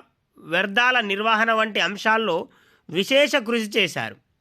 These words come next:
పంతొమ్మిది వందల డెబ్బై నాలుగులో సామూహిక మరుగుదొడ్ల సౌకర్యాలను ప్రారంభించాడు. ఆయన సేవలకు, ఆయన సేవలకు పంతొమ్మిది వందల తొంభై ఒకటిలో కేంద్ర ప్రభుత్వం పద్మభూషణ్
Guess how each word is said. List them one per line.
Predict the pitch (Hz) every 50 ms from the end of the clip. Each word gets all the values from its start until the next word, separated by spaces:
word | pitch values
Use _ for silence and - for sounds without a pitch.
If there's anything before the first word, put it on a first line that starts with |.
| _ _ _ _ _ _ _ _ _ _ -
పంతొమ్మిది | 175 202 220 226 302 294 302 302 294
వందల | 285 285 285 285 262 233 233 254
డెబ్బై | 214 175 196 208 196 196 262 262
నాలుగులో | 247 233 226 233 254 262 254 254 190 175 180 - - _ _ _ _ _ _ _
సామూహిక | - - 196 175 196 240 247 277 294 277 254 285 247 -
మరుగుదొడ్ల | 285 269 233 190 180 190 214 240 254 247 220 247 220 240 247
సౌకర్యాలను | - - 202 202 208 - 226 214 214 208 208 208 226 254 269
ప్రారంభించాడు. | 226 - 208 180 165 156 143 135 127 117 110 - - - - - - _ _ _ _ _ _ _ _ _ _ _ _ _ _ _ _ _ _ _ _ _ _ _ _ -
ఆయన | 151 170 226 262 277 277 262
సేవలకు, | - - 247 269 285 302 302 302 277 262 233 254 311 - _ _ _ _ _ _ _ _ _ _ _ _ _ _ _ _ _ _ _ _ -
ఆయన | 151 170 214 247 269 285 285
సేవలకు | 269 - - 233 240 269 285 285 294 277 277 269 226 247
పంతొమ్మిది | 233 - 196 202 220 220 269 269 277 277 269
వందల | 277 277 262 220
తొంభై | 226 220 226 240 247 247
ఒకటిలో | 247 233 254 247 226 240 208 196
కేంద్ర | 180 185 208 208 226 247 247 262 254
ప్రభుత్వం | 233 240 233 220 247 - - 196 165 175 - - _ _ _ _ _ _ _ _ _ _ _ _ - 196
పద్మభూషణ్ | 185 196 208 262 285 277 285 294 294 - - 277 269 233